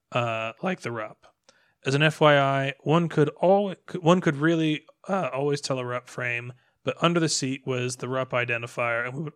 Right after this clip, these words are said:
always tape it off to preserve it when repainting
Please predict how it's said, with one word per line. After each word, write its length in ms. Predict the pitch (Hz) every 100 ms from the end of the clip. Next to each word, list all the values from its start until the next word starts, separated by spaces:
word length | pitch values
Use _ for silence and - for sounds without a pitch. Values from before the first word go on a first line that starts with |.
| -
always 840 | 151 156 151 147 143 139 135 - _
tape 300 | - 147 143
it 60 | 135
off 220 | 123 120
to 80 | -
preserve 420 | - 123 131 120
it 140 | 123 120
when 200 | - 131
repainting 800 | 127 135 127 131 127 127 113 113